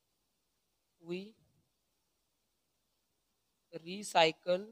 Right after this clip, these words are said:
the paper, Paper recycle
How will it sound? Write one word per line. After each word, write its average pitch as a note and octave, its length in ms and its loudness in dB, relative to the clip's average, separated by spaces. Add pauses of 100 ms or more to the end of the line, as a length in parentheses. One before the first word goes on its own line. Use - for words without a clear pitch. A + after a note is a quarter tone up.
(720)
the A3+ 200 -12 (1800)
paper, D#3+ 360 -10 (1080)
Paper F3+ 400 -10
recycle F3 460 -10